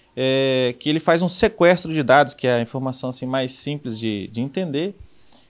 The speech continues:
E já percebi que tava sendo feito ataque nas duas máquinas principais aqui da rádio que transmite o áudio pra, pra os ouvintes, né? E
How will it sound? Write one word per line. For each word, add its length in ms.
E 760
já 240
percebi 560
que 120
tava 240
sendo 200
feito 200
ataque 320
nas 200
duas 460
máquinas 680
principais 560
aqui 160
da 100
rádio 300
que 40
transmite 480
o 140
áudio 460
pra, 300
pra 200
os 120
ouvintes, 520
né? 200
E 680